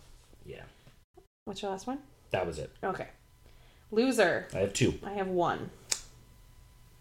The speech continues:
Speaker 1: Oh, interesting. I wonder which one of these two you picked. I bet it's Hook.
Speaker 2: I have Hook, yeah.
Speaker 1: I have him as, uh, he's a tied for big loser on this one. I'll let you explain Hook.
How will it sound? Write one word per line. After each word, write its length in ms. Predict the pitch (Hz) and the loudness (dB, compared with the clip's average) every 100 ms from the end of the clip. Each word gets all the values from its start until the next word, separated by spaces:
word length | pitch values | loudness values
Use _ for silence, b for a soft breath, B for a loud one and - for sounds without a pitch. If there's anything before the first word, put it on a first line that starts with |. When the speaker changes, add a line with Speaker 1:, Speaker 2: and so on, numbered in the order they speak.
| - - | -6 0
Speaker 1:
Oh, 80 | |
interesting. 380 | 90 - 131 92 | 0 0 -2 0
I 20 | |
wonder 220 | 101 120 117 | 4 6 6
which 220 | 113 117 | 4 4
one 100 | 117 | 4
of 60 | |
these 120 | 113 117 | 4 2
two 140 | 120 | 0
you 140 | 110 | 0
picked. 260 | 107 107 - | 6 6 8
I 80 | 87 | 8
bet 160 | 104 | 12
it's 160 | 110 - | 12 10
Hook. 280 | - - - - | 4 2 -2 -2
Speaker 2:
I 80 | 202 | 4
have 200 | 202 180 | 4 6
Hook, 260 | - - | 4 4
yeah. 160 | - - - - | 0 0 0 10
Speaker 1:
I 120 | 117 | 12
have 200 | 120 139 | 12 12
him 160 | 143 135 | 12 12
as, 340 | 123 117 - | 12 10 8
uh, 440 | 113 110 104 101 101 104 - - - - - - - - | 12 12 12 8 2 -6 -10 -18 -20 -20 -20 -20 -18 -6
he's 300 | - 392 381 | 10 12 12
a 160 | 302 - | 12 12
tied 380 | - 185 143 - | 12 12 12 12
for 200 | - 90 | 4 4
big 240 | - 92 82 | 4 2 4
loser 280 | 78 73 | 2 2
on 100 | 71 | 0
this 180 | 69 - | -2 -2
one. 160 | 73 73 | -4 6
I'll 100 | 113 | 8
let 120 | 107 | 10
you 80 | 90 | 8
explain 300 | - - 73 | 0 0 0
Hook. 260 | 76 - | 0 -2